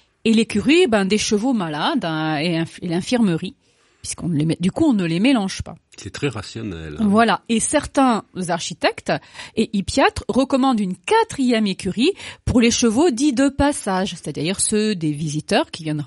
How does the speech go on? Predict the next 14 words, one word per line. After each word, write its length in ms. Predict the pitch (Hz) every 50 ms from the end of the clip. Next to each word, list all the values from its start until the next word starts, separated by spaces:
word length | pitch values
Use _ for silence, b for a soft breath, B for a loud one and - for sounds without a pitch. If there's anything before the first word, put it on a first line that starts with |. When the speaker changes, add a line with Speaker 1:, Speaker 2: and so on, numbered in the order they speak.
| - -
Speaker 1:
euh, 60 | 147
qui 160 | - - 160
viennent 240 | 143 151 156 160 156
voir, 560 | 156 - 160 156 160 165 165 165 - - - - b b b b b b b -
euh, 100 | - -
le, 380 | 143 143 139 - - - - -
les 140 | 160 - -
princes 440 | - - 196 247 311 320 - - 165 - B B B B
ou 80 | - -
tout 80 | - 190
simplement 400 | - 214 190 - 156 165 233 285
des 100 | 220 185
commerçants. 600 | - - 277 247 202 202 - - - - 151 - _ _ _ _ _ _ _ _ _ _ _ _ _ _ _ _ - 123 - - B B B B B B B B B B B
Alors, 460 | - 294 302 277 240 214 190 - -